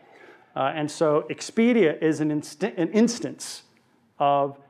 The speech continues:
a startup that kind of typifies this, this transparency of information idea. And it ended up catalyzing, uh, a new industrial, kind of a technology-driven industrial revolution in the travel industry,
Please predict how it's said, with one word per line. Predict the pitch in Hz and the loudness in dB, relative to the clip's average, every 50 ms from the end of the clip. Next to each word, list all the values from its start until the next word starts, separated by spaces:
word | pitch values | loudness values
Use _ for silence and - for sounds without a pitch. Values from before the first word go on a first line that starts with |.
| _ _ - | _ _ -4
a | 147 143 139 143 143 - | -4 -4 -4 -4 -8 -12
startup | - - - - - 185 190 196 190 156 147 139 135 - - - | -14 -14 -4 0 4 4 4 4 4 4 2 0 0 -4 -6 -4
that | - 143 139 139 - | -2 -2 -2 -2 -4
kind | - 156 143 | -6 -6 -4
of | 143 139 139 - - _ _ _ _ _ - | -4 -6 -8 -12 -20 _ _ _ _ _ -6
typifies | - - 220 214 208 170 - - 160 147 135 135 131 127 131 131 117 - - - _ | -2 0 0 0 0 -4 -2 0 2 2 4 2 2 0 -2 -4 -6 -10 -16 -20 _
this, | - 127 143 139 135 127 123 - - - - _ _ | -8 -4 -4 -2 -2 -4 -8 -12 -18 -20 -20 _ _
this | - 147 127 117 - | -6 -6 -6 -6 -8
transparency | - - - 156 147 139 127 - - 160 151 143 139 - - 143 | -14 -12 -10 -8 -8 -8 -8 -6 -6 -4 -4 -4 -6 -6 -6 -6
of | 131 127 | -4 -4
information | 135 127 - 143 131 127 123 127 123 - - 127 - - - | -6 -8 -8 -10 -10 -8 -8 -10 -10 -10 -12 -12 -12 -10 -8
idea. | 135 131 123 123 123 117 113 127 139 - - - - _ - | -8 -6 -6 -6 -8 -8 -8 -10 -12 -16 -20 -20 -16 _ -4
And | 151 156 165 185 220 - - - - _ - | 0 0 2 0 0 -2 -8 -14 -8 _ 0
it | 151 147 | 2 2
ended | 160 185 202 208 160 | 4 4 4 4 2
up | 160 156 156 - | 2 0 -2 -4
catalyzing, | - 180 196 185 185 180 147 131 131 135 139 131 151 170 175 185 180 - - _ _ _ _ - | -2 2 2 4 4 4 2 2 2 0 -2 -2 -4 -4 -6 -6 -10 -14 -20 _ _ _ _ -2
uh, | 151 147 143 143 - | 0 2 2 2 0
a | 143 139 143 | 0 0 2
new | 151 160 165 170 190 208 214 214 | 2 4 4 6 6 6 4 2
industrial, | 196 175 196 180 - - 196 175 170 | 2 2 0 0 0 -2 -6 -4 -4
kind | - 175 165 | -2 -2 -2
of | 143 | -2
a | 143 | -2
technology-driven | 139 - - - - 202 202 - - 180 175 175 180 196 196 190 190 190 190 147 156 165 156 160 160 | -4 -6 -12 -10 -8 -8 -8 -8 -6 -2 0 0 2 2 2 2 0 -2 -4 -2 -2 -2 0 0 0
industrial | 156 151 156 151 - - - 165 156 156 | 0 0 -2 -2 -4 -4 -2 0 2 2
revolution | 156 151 147 156 160 190 214 208 - 151 | 2 2 2 2 2 2 2 0 -2 -4
in | 143 143 | -4 -4
the | 147 | -4
travel | 143 - 185 180 180 175 160 143 | -2 0 2 2 2 2 0 -2
industry, | 135 131 127 131 - - 139 135 | -2 -4 -6 -6 -6 -6 -8 -8